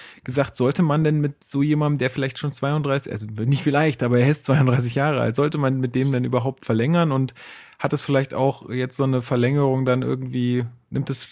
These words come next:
bei Vedat vielleicht ein bisschen Spannung raus? Äh, Stefan, da würde ich dich einfach ganz mal nach deiner Meinung fragen. Was meinst du,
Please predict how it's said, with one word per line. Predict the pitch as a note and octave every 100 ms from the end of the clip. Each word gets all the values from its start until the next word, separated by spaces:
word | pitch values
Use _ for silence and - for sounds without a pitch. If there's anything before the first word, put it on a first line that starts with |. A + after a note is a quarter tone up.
| - -
bei | A#2+
Vedat | B2+ C#3 C3
vielleicht | B2+ A#2+
ein | C3+
bisschen | B2 -
Spannung | B2 - B2 D3+ C3+
raus? | G#2+ A2 G#2+ - -
Äh, | A#2 A2+ A2 A2 A#2 A#2+ - A#2+ _ _ _ _ -
Stefan, | - C#3 C3+
da | B2
würde | C#3+
ich | -
dich | E3+
einfach | D3 C#3 C#3+
ganz | D#3 C#3 - _ - - F2+ A#2 -
mal | C3 C3+ C3
nach | B2+
deiner | C3+ D#3 C3+
Meinung | B2 B2
fragen. | A#2+ - A2+ A#2
Was | A#2
meinst | C3+ C#3+ -
du, | B2+ A#2+ A#2+